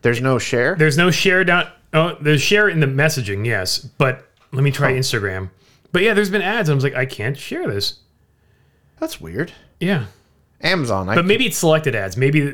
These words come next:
Speaker 2: it's, maybe
Speaker 1: Oh,
Speaker 2: sometimes
Speaker 1: yeah. I, I bet you there's a setting when they make the ad
Speaker 2: To
Speaker 1: that they
Speaker 2: allow
Speaker 1: can,
Speaker 2: it or not.
Speaker 1: yeah, they can decide. So,
Speaker 2: So
Speaker 1: like,
Speaker 2: the good ones I've wanted to share,
Speaker 1: like,
Speaker 2: I can't.
Speaker 1: Amazon has the money. They don't care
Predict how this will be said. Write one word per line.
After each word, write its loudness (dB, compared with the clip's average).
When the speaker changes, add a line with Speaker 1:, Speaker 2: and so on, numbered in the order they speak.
Speaker 2:
it's, -8
maybe 0
Speaker 1:
Oh, 6
Speaker 2:
sometimes 4
Speaker 1:
yeah. 2
I, 2
I 6
bet 2
you 2
there's 2
a -2
setting 2
when 0
they 0
make 0
the 0
ad 0
Speaker 2:
To 0
Speaker 1:
that 0
they 4
Speaker 2:
allow 2
Speaker 1:
can, 0
Speaker 2:
it 2
or -2
not. 2
Speaker 1:
yeah, 2
they 0
can -8
decide. -6
So, 2
Speaker 2:
So 4
Speaker 1:
like, 2
Speaker 2:
the -4
good 4
ones 2
I've -2
wanted -2
to -4
share, -4
Speaker 1:
like, 2
Speaker 2:
I -12
can't. -4
Speaker 1:
Amazon 2
has -2
the -4
money. 0
They -2
don't -8
care -2